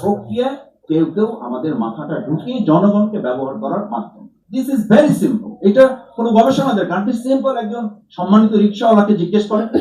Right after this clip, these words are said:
একই কথা বলবে, বলবে যে, "ভাই, এখন সকাল বিকাল সালাম পাচ্ছি।" কে যে সালাম দিচ্ছে বুঝতেও পারতেছি না, জবাব দেওয়ার সময় পাচ্ছি না। তার মানে পরে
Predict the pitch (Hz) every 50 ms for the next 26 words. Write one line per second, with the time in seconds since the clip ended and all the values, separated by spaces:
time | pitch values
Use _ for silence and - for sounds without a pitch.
0 | - - 113 - - _ _ _ _ - - 170 170 185 160 147 143 135 113 110
1 | 110 107 101 104 165 170 175 175 185 170 170 170 165 165 151 - - 151 135 139
2 | - - 185 180 185 196 190 185 185 175 170 160 156 - 127 131 135 135 - -
3 | 107 - 214 208 - 254 285 294 285 294 269 208 208 226 240 247 240 214 214 220
4 | 226 - 170 123 - - - - _ _ - 190 226 226 - 302 294 269 208 160
5 | 139 135 131 - 117 107 101 - - - 202 220 240 247 240 226 226 233 214 202
6 | 170 170 170 165 - - 208 - - - - - - - _ _ _ _ _ _
7 | _ _ _ - 185 196 208 214 214 214 214 208 220 254 -